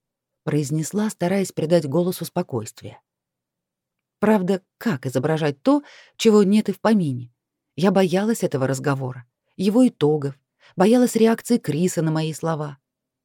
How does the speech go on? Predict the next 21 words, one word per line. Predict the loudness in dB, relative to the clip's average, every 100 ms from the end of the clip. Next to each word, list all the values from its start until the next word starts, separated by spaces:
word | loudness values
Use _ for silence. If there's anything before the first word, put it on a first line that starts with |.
| _ _ _ _ _ _ _ _ _ _ _ _ _ _ _ _ _
"Хочешь | _ -6 -4 -2 0
дать | 0 2
задний | 2 4 4
ход?" | 4 0 0 _ _ _ _ _ _ _ _ _
Его | -8 -4 -2
голос | 0 0 0
завибрировал | -2 -2 0 0 2 2 0
от | -2
сдерживаемой | 0 0 2 -2 -2 0 0
внутри | 2 0 0 -2
злости. | -4 -6 -10 -18 -20 _ _ _ _ _ _ _ _ _ _ -2
Горячее | 2 2 2 2
дыхание | 2 2 2 4 2
коснулось | 0 0 2 2 0
кожи | -2 -2 -4
шеи. | -8 -12 -16 -20 _ _ _ _ _ _
Я | 0 2
зажмурилась, | 2 0 0 0 0 -2 -4 -16 _
задрожав | -4 -2 -2 -2 -4
всем | -4 -4 -4
телом. | -6 -12 -14